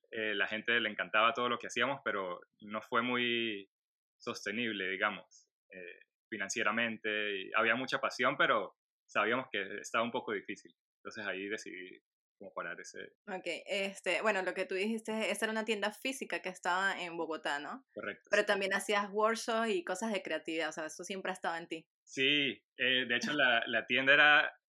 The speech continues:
Speaker 1: digamos, gigante para lo que <laughs> teníamos en mente. Fue el local que
Speaker 2: Ok.
Speaker 1: conseguimos con una tremenda ubicación. Eh,
Speaker 2: Ujú.
Speaker 1: y tenía en la planta principal, era
Speaker 2: Ujú.
Speaker 1: la tienda, y debajo había
Speaker 2: Ok.
Speaker 1: como un sótano, digamos,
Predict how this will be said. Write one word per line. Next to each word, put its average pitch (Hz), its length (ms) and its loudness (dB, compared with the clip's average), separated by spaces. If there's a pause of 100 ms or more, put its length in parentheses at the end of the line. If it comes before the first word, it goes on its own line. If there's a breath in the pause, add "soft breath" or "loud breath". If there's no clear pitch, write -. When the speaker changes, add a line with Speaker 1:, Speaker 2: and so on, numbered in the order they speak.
(540)
Speaker 1:
digamos, 123 420 0
gigante 147 580 4
para 127 240 8
lo 113 120 0
que 143 160 -2
<laughs> 143 160 -4
teníamos 147 200 2
en 110 120 0
mente. 156 440 0 (400)
Fue 127 100 2
el 127 60 4
local 131 260 4
que 160 60 4
Speaker 2:
Ok. - 80 -2
Speaker 1:
conseguimos 156 520 -2
con 110 120 -4
una 127 160 2
tremenda 113 340 0
ubicación. 131 600 0 (600)
Eh, 123 140 2
Speaker 2:
Ujú. 110 200 0 (880)
Speaker 1:
y 135 280 -2
tenía 135 600 6
en 120 120 -2
la 110 200 2
planta 131 360 4
principal, 127 500 2
era 113 160 2
Speaker 2:
Ujú. 120 60 2
Speaker 1:
la 110 100 0
tienda, 147 440 -2 (600)
y 165 240 -2
debajo 127 380 6
había 127 160 4
Speaker 2:
Ok. - 60 -6
Speaker 1:
como 110 180 -6
un 101 200 -8
sótano, 139 480 2
digamos, 131 540 0